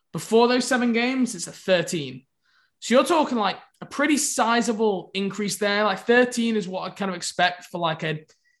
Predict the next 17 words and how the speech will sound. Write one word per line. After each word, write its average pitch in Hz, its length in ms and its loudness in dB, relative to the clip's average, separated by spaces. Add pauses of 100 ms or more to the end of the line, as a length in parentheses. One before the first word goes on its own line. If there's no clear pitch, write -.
(160)
defense 220 540 2
first 196 540 2
role 180 260 0
player 190 220 0
off 185 100 -6
the 180 60 -8
bench 175 380 -4
who 170 60 -10
essentially 185 360 -6
shoots - 380 -6
when 175 140 -2
they're 156 160 -2
open. 175 440 -6 (720)
But 226 380 2 (300)
recently 302 480 0
watching 233 540 0
McDaniels, 196 800 -2